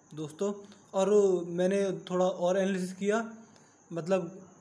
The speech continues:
अपने personal level पर, तो मैंने जाना कि जितने minus point इनके हाथ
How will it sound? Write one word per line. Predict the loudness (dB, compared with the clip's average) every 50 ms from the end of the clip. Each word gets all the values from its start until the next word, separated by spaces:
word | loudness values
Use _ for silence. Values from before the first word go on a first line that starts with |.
| -14 -12
अपने | -10 -6 -2 0 0 2 0 -2
personal | -2 -2 -2 -2 0 0 0
level | 2 2 2 0 0
पर, | 0 -2 -2 -4 -6 -10 -16 -20 -20 -20 -20 -20 -14 _
तो | 2 4 4 4 4 2
मैंने | 0 0 0 2 2
जाना | 0 0 -2 0 0 0 0
कि | 0 -2 -2
जितने | -2 -2 -2 -2 0 0
minus | 0 0 0 0 -2
point | -4 -4 -4 -4 -2 -4
इनके | -4 -6 -4 -4
हाथ | -6 -4